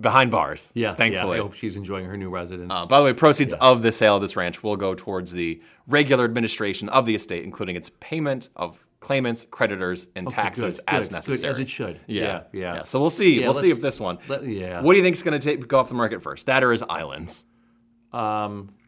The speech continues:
Speaker 2: I have no idea. No, I'm not even gonna speculate.
Speaker 1: <sighs> Okay.
Speaker 2: Let's, yeah.
Speaker 1: How about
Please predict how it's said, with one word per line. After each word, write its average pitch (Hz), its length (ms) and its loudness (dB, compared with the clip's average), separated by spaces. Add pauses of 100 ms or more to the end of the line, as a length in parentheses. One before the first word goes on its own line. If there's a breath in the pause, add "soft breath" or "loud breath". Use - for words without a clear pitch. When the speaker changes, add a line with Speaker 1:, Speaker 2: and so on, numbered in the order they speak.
(240)
Speaker 2:
I 127 60 -10
have 107 120 -12
no 80 180 -16
idea. 90 200 -16
No, 85 380 -14 (100)
I'm 104 120 -16
not 90 120 -12
even 85 120 -14
gonna 82 160 -14
speculate. 82 600 -14
Speaker 1:
<sighs> - 340 -12
Okay. 117 220 -4
Speaker 2:
Let's, - 220 -4
yeah. 98 400 -6 (200 loud breath)
Speaker 1:
How 151 120 10
about 156 360 10